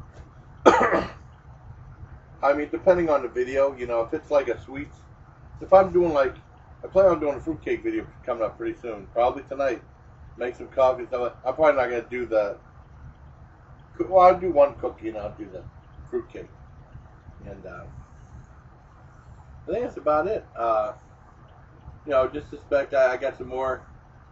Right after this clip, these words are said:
things coming up, more videos coming up, and, uh, you know, I, I love doing 'em, and I like doing food reviews. I hope you all like 'em, you know. So,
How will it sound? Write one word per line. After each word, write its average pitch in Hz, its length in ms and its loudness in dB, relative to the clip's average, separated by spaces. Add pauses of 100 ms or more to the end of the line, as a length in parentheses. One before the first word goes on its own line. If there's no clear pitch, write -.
(360)
things 139 300 -2
coming 131 260 0
up, 127 180 0
more 127 200 -4
videos 127 340 -6
coming 123 200 -2
up, 131 220 0
and, 101 280 -6
uh, 92 200 -10 (880)
you 123 80 -4
know, 120 60 2
I, 123 160 2
I 123 180 -2
love 127 300 -2
doing 131 220 -2
'em, 143 120 -4
and 123 120 -4
I 117 100 -2
like 131 300 0
doing 135 200 -8
food 143 240 -12
reviews. 147 320 -8
I 120 120 2
hope 143 260 -4
you 139 100 2
all 139 160 4
like 160 280 0
'em, - 120 -12 (480)
you 107 100 -16
know. 101 260 -12 (1500)
So, 82 260 -16